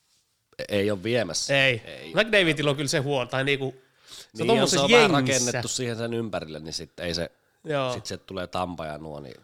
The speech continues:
Speaker 2: Jep, se oli
Speaker 1: kyllä
Speaker 2: vähän niinku
Speaker 1: riittää.
Speaker 2: pitkää, vähän niinku Ovechkini.
Speaker 1: Mm.
Speaker 2: Capitals ei mihinkään.
Speaker 1: Mut kyllä Capitals on nyt kova.
Speaker 2: Mut nyt on sit taas helvetin kovaa. Kyllä.
Speaker 1: Joka vuosi kamppailee ihan kärkikahinoissa.
Speaker 2: Joo, kyllä.
Speaker 1: Katsotaanhan paljon täällä pelejä jälleen ihan huvikseen tosta vaikka.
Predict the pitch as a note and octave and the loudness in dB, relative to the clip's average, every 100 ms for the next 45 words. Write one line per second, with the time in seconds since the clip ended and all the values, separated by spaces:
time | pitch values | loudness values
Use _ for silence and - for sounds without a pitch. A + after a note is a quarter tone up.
0 | - - C#3 C3+ F#3+ A3 A#3 A#3 F#3+ B3 | -20 -8 -6 -4 0 2 2 2 0 -2
1 | - F3+ D#3 E3 E3 F3 D3+ C3 - B2 | 0 0 2 0 0 0 2 0 -2 -6
2 | A2+ - _ _ - F#2+ G2 G2+ D3+ D3+ | -12 -14 _ _ -14 -10 -6 -8 -2 0
3 | F3 F3+ C#3+ A#2+ C#3+ C#3+ C3+ B2+ A2 A#2+ | 2 0 -2 -2 -2 0 0 -2 -6 -12
4 | A#2+ _ _ _ - F#2+ - G#2 G#2+ - | -16 _ _ _ -8 -6 -6 -6 -6 -6
5 | F#2 F2 F#2+ F2+ F2+ C3 C#3 G3+ - D#3+ | -6 -8 -10 -12 -8 -4 0 0 2 0
6 | A#2 - A#2 B2+ E3 B2+ C3+ A#2 A#2 C3+ | 0 -8 -8 -6 -6 -8 -12 -16 -16 -18
7 | - _ _ - C3+ D#3 B2+ A#2 A#2+ - | -20 _ _ -14 -2 0 2 2 2 0
8 | G#2+ - G2+ F#2+ F2+ F2 - _ _ _ | -4 -4 -6 -4 -4 -6 -10 _ _ _
9 | - F2 - - - D#3+ C#3+ A#2+ G#2+ _ | -6 -6 -6 -10 -6 -2 0 -2 -6 _
10 | _ D#3 C3+ B2+ - - G#3+ C#3 A2+ G#2 | _ -10 -10 -12 -14 -10 -8 -6 -6 -6
11 | G2+ G2 - G#2 G2+ D2 C#2+ D2 C2+ - | -6 -6 -6 -6 -6 -8 -10 -10 -12 -12
12 | C#2 D2 D2+ C#2 - - D2+ - - D#2+ | -14 -12 -14 -12 -12 -12 -16 -14 -14 -14